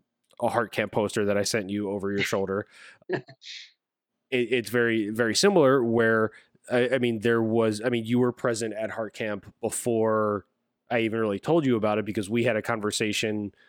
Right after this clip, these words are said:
Speaker 1: May, what is it, May first or April thirtieth of last year, like, early that morning, and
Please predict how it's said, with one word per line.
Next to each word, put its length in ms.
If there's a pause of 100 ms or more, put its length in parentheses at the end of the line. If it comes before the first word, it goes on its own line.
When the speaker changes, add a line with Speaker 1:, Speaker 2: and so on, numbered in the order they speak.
(1500)
Speaker 1:
May, 720 (720)
what 140
is 120
it, 120
May 200
first 300
or 80
April 220
thirtieth 480
of 120
last 320
year, 380 (680)
like, 200
early 260
that 160
morning, 480 (420)
and 680